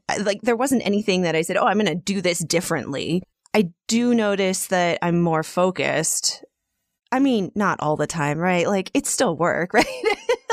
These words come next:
Like, we're human. <laughs> There are still days where it's, like, pulling teeth to get stuff done. But in general, I think I'm more, I, I just am more focused. And so I, I use my time more productively without even trying to.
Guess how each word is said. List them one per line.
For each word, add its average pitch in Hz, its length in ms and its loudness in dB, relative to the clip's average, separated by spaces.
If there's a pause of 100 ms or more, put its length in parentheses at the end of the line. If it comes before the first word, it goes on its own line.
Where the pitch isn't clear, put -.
(160)
Like, - 280 -2
we're 330 180 0
human. 214 640 2
<laughs> 349 60 4 (320)
There 247 260 0
are 302 40 2
still 247 300 0
days 208 360 0
where 208 160 2
it's, 196 160 0
like, 226 260 -2
pulling 196 360 2
teeth 190 260 0
to 208 80 -6
get 180 200 2
stuff 180 260 0
done. 185 240 2 (420)
But 339 120 2
in 320 180 2
general, 220 580 0 (220)
I - 60 2
think 277 200 -2
I'm 233 160 2
more, 220 580 2
I, - 260 0
I 208 40 2
just 208 240 -6
am 196 180 2
more 180 300 2
focused. 185 560 0
And 175 160 2
so 170 180 2
I, 160 300 0
I 170 60 -2
use 165 420 0
my 147 140 0
time 147 240 -2
more 135 180 0
productively 147 920 -2 (120)
without 175 440 2
even 135 180 -4
trying - 340 -2
to. 185 240 -2